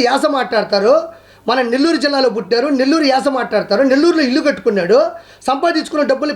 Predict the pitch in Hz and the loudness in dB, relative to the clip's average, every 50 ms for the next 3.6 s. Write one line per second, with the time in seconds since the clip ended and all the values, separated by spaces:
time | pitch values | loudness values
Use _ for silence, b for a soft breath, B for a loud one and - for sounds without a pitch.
0 | - 262 269 277 294 285 262 233 247 226 220 208 196 - 196 185 160 185 - - | -2 -2 0 0 0 0 0 -2 -2 -2 -2 -2 -2 -4 -6 -4 -2 -2 -2 -2
1 | - - b b b b b b b - 269 311 330 320 330 359 349 359 311 294 | -4 -8 b b b b b b b 0 2 2 2 4 2 2 2 2 0 0
2 | 262 - 302 - 294 302 339 330 330 294 285 294 320 311 277 294 208 254 247 247 | 0 0 0 0 0 0 0 -2 0 0 0 0 0 0 -2 -2 0 0 0 0
3 | 277 277 269 262 254 240 220 240 277 311 320 | 0 -2 -2 -2 -2 0 0 0 0 0 0